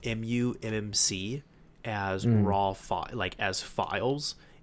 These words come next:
Speaker 1: and then
Speaker 2: Yeah,
Speaker 1: you
Speaker 2: yeah, yeah.
Speaker 1: format your new micro S D card, you put your new one into, uh, uh, the Switch with Hecate running. You have to partition it on there, and then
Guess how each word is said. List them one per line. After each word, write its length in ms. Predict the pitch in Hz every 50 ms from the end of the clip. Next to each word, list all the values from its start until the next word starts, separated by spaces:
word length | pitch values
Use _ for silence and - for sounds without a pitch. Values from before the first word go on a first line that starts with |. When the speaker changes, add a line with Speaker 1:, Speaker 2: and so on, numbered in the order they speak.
| - -
Speaker 1:
and 180 | - 120 113 107
then 260 | 107 107 104 104 104
Speaker 2:
Yeah, 260 | 104 104 104 101 98
Speaker 1:
you 60 | 98 98
Speaker 2:
yeah, 80 | 101 98
yeah. 160 | 98 98 95
Speaker 1:
format 580 | 85 - - 143 127 120 113 110 110 107 -
your 240 | 104 104 104 98 98 95
new 300 | 98 113 120 117 113 107
micro 320 | 110 104 104 - 107 101
S 100 | 98 -
D 100 | - 107
card, 220 | - - 104 104
you 80 | 101 98
put 200 | - - 123 95
your 120 | 101 101
new 160 | 98 98 101 98
one 160 | 101 98 101
into, 560 | - 101 98 95 - - 101 98 98 95 90
uh, 400 | 92 98 95 87 - - 80 82 - - - - - -
uh, 300 | - 85 - - 87 90
the 100 | - - 98
Switch 460 | - - 120 110 107 101 - - -
with 160 | 107 101 -
Hecate 480 | - 101 - 101 101 98 - - 104 101
running. 380 | 101 101 98 101 98 95 95 - - - - - - - -
You 100 | - 120
have 140 | 117 117 -
to 60 | -
partition 580 | - - 107 104 - - 113 107 - - - 107
it 140 | 101 101 - -
on 280 | 104 104 104 101 101
there, 360 | 101 101 98 98 98 98 101 - - - - - - -
and 200 | - 123 110 107
then 380 | 104 104 104 104 101 101 104